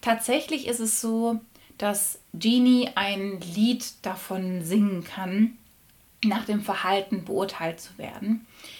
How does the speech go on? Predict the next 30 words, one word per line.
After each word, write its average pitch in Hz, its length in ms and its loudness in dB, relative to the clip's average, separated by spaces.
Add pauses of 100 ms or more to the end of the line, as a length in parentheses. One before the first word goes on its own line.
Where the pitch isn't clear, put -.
(500)
Für 233 140 2
diejenigen, 240 1000 4
die 202 800 -2 (180)
den 196 260 2
Vlogs - 480 -2
nicht 254 220 2
folgen 220 500 4
oder 185 600 0
mir 190 280 -4
auf - 140 -8
Instagram 226 480 4
nicht 214 180 6
folgen, 208 560 4 (320)
sie - 220 -6
ist - 300 0
eine 196 340 -4
Hündin 208 580 4 (100)
aus 185 360 -6
dem 180 240 -14
Tierschutz. 269 720 -2
Wir 202 80 -6
haben 202 160 -4
sie 190 140 -2
aus 185 160 -4
dem 175 260 -10
Tierheim 214 840 2 (320)
letztes 208 360 -2
Jahr 185 120 2
im 180 100 -2
Oktober 190 720 -4